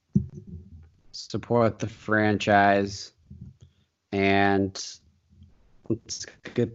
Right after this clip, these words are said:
that W. So, Dylan, you got any other thoughts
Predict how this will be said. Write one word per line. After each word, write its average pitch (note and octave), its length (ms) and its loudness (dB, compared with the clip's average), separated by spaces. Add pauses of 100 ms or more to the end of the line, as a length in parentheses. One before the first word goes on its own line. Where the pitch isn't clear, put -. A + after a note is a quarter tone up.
(200)
that A#2 360 0
W. A#2 1200 0 (760)
So, G#2+ 560 6 (1080)
Dylan, B2 400 10
you A2+ 80 8
got A#2 140 6
any A2+ 160 6
other A2 160 4
thoughts A2 480 2